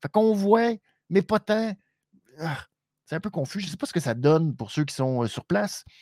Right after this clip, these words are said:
À la télé, c'est comme, c'est comme beau, mais, ah,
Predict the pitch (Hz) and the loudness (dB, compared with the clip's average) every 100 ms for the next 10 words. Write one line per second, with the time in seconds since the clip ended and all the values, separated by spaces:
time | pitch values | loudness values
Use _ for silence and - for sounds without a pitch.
0 | - - - 185 226 226 226 277 302 208 | -20 -20 6 8 8 6 4 4 2 0
1 | _ _ _ _ _ _ _ _ _ _ | _ _ _ _ _ _ _ _ _ _
2 | 139 135 180 285 277 202 135 117 _ _ | -18 -8 -2 0 2 0 -2 -6 _ _
3 | _ _ _ _ _ - - 196 294 247 | _ _ _ _ _ -8 -6 0 2 2
4 | 165 123 196 247 240 160 - - - _ | 2 4 4 4 4 2 0 -14 -20 _
5 | - - - - | -20 -16 -12 -12